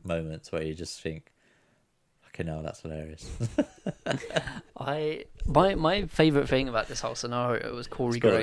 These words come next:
Speaker 2: Graves.
Speaker 1: Corey Graves, yeah, <laughs> 'cause he just couldn't. He
Speaker 2: Mi-
Speaker 1: couldn't cope.
Speaker 2: Michael Cole did his best to ruin it for
Speaker 1: Yep,
Speaker 2: me.
Speaker 1: yep.
Speaker 2: "Oh my God, am I? Is this what I'm really seeing?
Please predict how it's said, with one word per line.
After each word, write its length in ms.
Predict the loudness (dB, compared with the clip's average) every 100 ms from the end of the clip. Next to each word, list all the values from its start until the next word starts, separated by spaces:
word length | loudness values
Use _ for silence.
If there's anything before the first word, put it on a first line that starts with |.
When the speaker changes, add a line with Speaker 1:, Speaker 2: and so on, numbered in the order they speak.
| 2
Speaker 2:
Graves. 20 |
Speaker 1:
Corey 220 | 2 4 6
Graves, 380 | 6 6 6
yeah, 180 | 4 4
<laughs> 180 | 4 0
'cause 280 | 2 2 2
he 100 | 2
just 340 | -2 -6 -6 0
couldn't. 460 | 2 4 2 -2
He 140 | -8 4
Speaker 2:
Mi- 160 | 6 8
Speaker 1:
couldn't 300 | 6 4 2
cope. 400 | 4 4 2 -6 -20 _ _ 0
Speaker 2:
Michael 300 | 0 0 0
Cole 200 | 0 0
did 120 | 0
his 120 | -2
best 260 | 0 -2 -2
to 80 | -2
ruin 260 | -2 -2
it 160 | -6 2
for 80 | 6
Speaker 1:
Yep, 180 | 6 4
Speaker 2:
me. 200 | -6 -4
Speaker 1:
yep. 200 | 0 0 -2 -18 -20 _
Speaker 2:
"Oh 140 | 8 10
my 160 | 6
God, 480 | 6 6 6 4 2 -2 2
am 120 | 6
I? 100 | 8
Is 260 | 6 6 4
this 160 | 6
what 160 | 6 8
I'm 100 | 8
really 180 | 6 6
seeing? 480 | 6 8 8 6